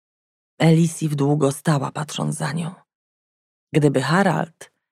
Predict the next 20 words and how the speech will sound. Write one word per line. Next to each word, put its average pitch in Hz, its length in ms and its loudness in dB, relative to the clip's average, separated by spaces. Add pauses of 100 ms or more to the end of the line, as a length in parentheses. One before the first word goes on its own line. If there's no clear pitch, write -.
(340)
odkrył, 202 460 2
że 160 160 2
Maria 156 460 2
ma 139 140 -4
potajemne 165 580 2
schadzki - 560 -4
z 127 60 -4
jednym 156 380 2
z 127 40 -4
jego 151 200 0
strażników, 143 840 -2 (600)
wpadłby 180 720 2
w - 120 -10
szał, - 440 -4 (520)
zmieniłby 190 680 4
się 170 200 0
w 143 80 -4
berserka. 156 880 -6 (800)
Nieszczęsna 139 760 -4
Maria. 147 520 -8